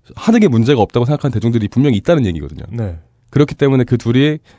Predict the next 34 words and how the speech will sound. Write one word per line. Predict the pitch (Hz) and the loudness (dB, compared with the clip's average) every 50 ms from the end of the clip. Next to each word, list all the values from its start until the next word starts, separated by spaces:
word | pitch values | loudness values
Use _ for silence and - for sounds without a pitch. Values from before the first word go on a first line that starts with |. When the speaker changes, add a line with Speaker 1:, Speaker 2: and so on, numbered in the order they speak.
| _ _ _ _ | _ _ _ _
Speaker 1:
그 | - 127 123 | 0 0 0
분리 | 117 - 131 131 147 147 | 2 2 2 2 2 2
과정이 | 113 120 107 120 131 131 127 131 131 127 123 120 113 | 2 0 0 0 0 0 2 2 2 2 2 2 0
끝난 | - 160 180 185 175 139 104 | 0 0 2 2 2 2 2
이후에도 | 104 104 113 127 117 110 104 - | 0 0 0 0 0 0 -2 -4
계속 | - 110 120 - | -4 -6 -2 0
활동을 | 147 160 165 170 156 143 135 | -2 0 0 0 0 0 0
하고 | 147 143 135 147 156 165 170 165 147 | 0 0 0 0 0 0 -2 -4 -4
새를, | - - 185 180 175 165 147 139 117 80 - - | -4 -2 0 0 0 0 2 0 0 -2 -4 -8
이 | - 104 107 - - | -12 -14 -14 -16 -14
새가 | - - 170 165 156 | -6 -4 -2 0 2
약해지지 | 104 - - 151 131 127 120 110 | 0 0 0 0 -2 0 0 -2
않고 | 104 - - 98 | -2 0 -2 0
오히려 | 92 107 104 104 98 - - | 0 0 0 0 -2 -4 -6
뭐 | 98 | -10
강해져 | 85 - 104 113 131 123 131 113 | -6 -2 0 0 2 2 2 2
보일 | 107 104 98 98 95 95 92 | 2 2 0 0 0 -2 -4
수 | - - 90 | -6 -6 -6
있는 | 85 85 92 90 | -4 -4 -4 -4
거죠. | 78 71 - 73 85 - | -6 -8 -12 -14 -12 -8
Speaker 2:
네. | 131 123 110 101 95 95 95 90 87 - - _ _ _ _ _ | -6 -6 -6 -6 -8 -10 -12 -14 -18 -20 -20 _ _ _ _ _
Speaker 1:
그, | - 151 151 - | -2 -2 -2 -2
그, | - 139 117 98 - - - | -4 -8 -10 -10 -12 -8 -4
어, | 117 110 107 110 110 107 98 | -2 0 2 2 2 0 0
일단 | 135 170 - 180 165 147 139 | -2 0 2 2 2 2 2
그, | 123 - 123 | 0 -4 -4
그 | 110 - 139 135 131 | -2 0 2 2 2
차이가 | - 180 180 180 165 | 2 0 0 2 0
하나 | 160 185 185 135 | 0 0 0 0
있고요. | 92 - - 110 117 113 95 85 90 - - _ _ _ _ _ _ _ | -2 -2 -2 -2 -2 -2 -2 -4 -8 -12 -16 _ _ _ _ _ _ _
그러니까 | _ - 113 110 120 | _ 0 2 2 4
이 | 139 | 2
얘기는 | 143 143 147 147 143 139 131 113 101 90 - - | 2 2 2 2 2 4 2 2 0 -2 -6 -8
그 | - 123 113 107 107 104 104 104 98 - | -6 -4 -2 -2 0 -2 -2 -2 -4 -6